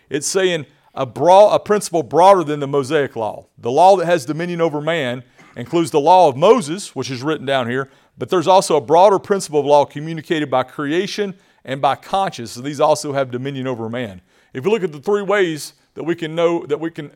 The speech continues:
see who God is, we have creation, right? The heavens declare the glory of God. What about conscience? You go to a remote country, people in-,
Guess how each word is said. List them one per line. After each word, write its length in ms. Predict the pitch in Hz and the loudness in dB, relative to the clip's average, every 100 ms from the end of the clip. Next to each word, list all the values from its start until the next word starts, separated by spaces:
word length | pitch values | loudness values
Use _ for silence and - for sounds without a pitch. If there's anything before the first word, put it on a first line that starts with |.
| - | -16
see 300 | - 196 196 | -12 -8 -8
who 140 | 170 | -6
God 240 | 143 165 139 | -2 -2 -2
is, 160 | 139 | -4
we 140 | 135 147 | -4 0
have 280 | 143 135 _ - - _ - _ | 2 0 _ -20 -20 _ -20 _
creation, 560 | - 190 170 147 190 214 | -4 -2 0 -2 -6 -10
right? 320 | 135 156 185 | -2 -2 -2
The 100 | 127 | -6
heavens 360 | 123 160 185 160 | -4 -2 -4 -8
declare 500 | 165 156 156 175 196 - _ _ | -8 0 2 2 -2 -8 _ _
the 80 | - | -12
glory 240 | 117 160 | -4 -2
of 80 | 165 | 0
God. 380 | 127 151 196 190 _ _ - | 2 2 2 -4 _ _ -6
What 120 | 165 | 0
about 240 | 190 190 | 0 0
conscience? 680 | - 196 175 107 - - - _ _ _ _ _ _ _ _ _ | 0 2 0 -6 -16 -18 -20 _ _ _ _ _ _ _ _ _
You 120 | - 117 | -16 -4
go 180 | 147 | -2
to 140 | 160 156 | -2 -4
a 60 | |
remote 360 | 143 143 156 160 | -4 -2 -4 -4
country, 360 | 185 175 208 196 | -6 -6 -6 -8
people 320 | 196 190 160 | -10 -10 -10
in-, 140 | 147 | -10